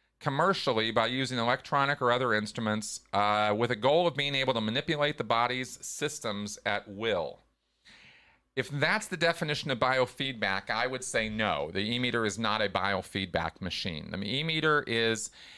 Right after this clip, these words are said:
a galvanic skin response measurer. It measures resistance to an electrical flow. And L. Ron Hubbard's explanation or interpretation of what the E-meter is doing is that it's reading your thoughts,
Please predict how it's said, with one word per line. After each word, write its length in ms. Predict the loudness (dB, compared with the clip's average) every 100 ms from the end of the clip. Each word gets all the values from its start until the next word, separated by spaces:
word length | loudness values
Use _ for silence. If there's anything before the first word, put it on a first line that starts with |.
| -20 0
a 300 | 2 2 0
galvanic 840 | 0 4 4 2 2 2 0 -4
skin 720 | -6 -10 -4 0 0 -2 -6 -8 _ _ -20 -20 _
response 880 | -10 -4 -2 0 2 4 2 -2 -12 -16 -20 -20 -4
measurer. 720 | 0 2 2 2 2 2 2
It 140 | 0 0
measures 480 | 0 0 -2 -4
resistance 680 | -4 -6 -2 -2 -2 -8 -8
to 140 | -6 -4
an 80 |
electrical 380 | -4 -4 -4 -6
flow. 480 | -4 0 0 2 -2 -8 -20 -20 -20 -6
And 360 | -2 0 0 -2 2
L. 160 | 2
Ron 160 | 2 0
Hubbard's 640 | 0 0 0 0 -2 -10 _ -6
explanation 800 | -4 -6 -2 0 0 0 -2 -2
or 160 | 0
interpretation 960 | 0 -2 -4 -4 -4 0 2 2 2 0
of 120 | 2
what 260 | 2 2 0
the 200 | -2 0
E-meter 420 | 0 2 2 2
is 160 | 0
doing 440 | 0 0 2 2 2
is 160 | 0
that 100 | 0
it's 220 | -2 -2 -4
reading 320 | -2 -2 -4
your 100 | -8
thoughts, 640 | -2 2 2 0 -10 -14